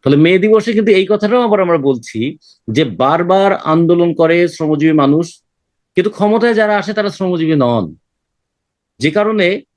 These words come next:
ওই শ্রমজীবী মানুষের রক্তের যেমন দাম থাকে না, শ্রমজীবী মানুষের ঘামেরও দাম থাকে না।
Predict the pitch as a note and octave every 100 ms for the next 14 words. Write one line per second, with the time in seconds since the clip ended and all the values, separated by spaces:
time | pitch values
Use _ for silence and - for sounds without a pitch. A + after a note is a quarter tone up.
0 | - F3 G3+ - F#3+ F#3+ G#3 G#3 G3+ G#3
1 | G#3+ D3 D#3 D#3 - G3+ E3 F#3+ G3 F#3+
2 | D#3 D#3 E3 D#3 E3+ F#3+ G3+ G3+ F#3 F3+
3 | F3+ F3+ E3+ F3 G#2+ C3 D#3+ F3+ D#3+ B2
4 | G#2 G2 E2+ C#2+